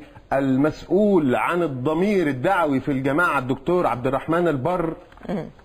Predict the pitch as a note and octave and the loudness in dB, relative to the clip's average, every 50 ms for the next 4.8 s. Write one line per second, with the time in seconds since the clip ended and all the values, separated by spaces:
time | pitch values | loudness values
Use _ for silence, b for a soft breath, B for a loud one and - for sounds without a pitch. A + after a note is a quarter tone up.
0 | - - D3 G3 F#3+ F3 D#3 E3+ G3 G3 - E3 D3+ C#3 A#2+ C3+ - - E3 F#3+ | -2 0 0 2 4 2 2 2 0 0 0 -2 0 0 0 -2 -2 0 2 2
1 | G#3+ F#3+ E3 D#3 D3+ D3+ B2+ A#2+ C3+ C#3 D3+ F3 F#3 F3 D#3+ C#3 C3 A#2 - - | 2 2 2 2 2 2 2 0 0 0 2 2 2 2 2 0 0 -2 -2 -2
2 | D#3 D#3+ D#3+ C#3+ A#2+ G#2+ A#2+ A#2+ A#2 A#2 A#2+ C#3+ E3 E3 - - F#3+ G3 F#3 D#3 | 0 0 2 2 0 0 0 0 0 0 0 0 0 0 -2 0 -2 0 0 -2
3 | - - B B B B B - - - - - - - A2+ A#2 B2+ A#2+ - D#3+ | -8 -12 B B B B B -20 -20 -20 -20 -20 -8 -2 0 0 0 2 2 2
4 | F3+ G3 E3+ - G#2 A2+ A#2+ G#2+ B2 C#3+ D#3 D#3+ E3 D#3+ C#3+ | 2 2 2 2 2 2 2 2 2 2 2 2 2 0 0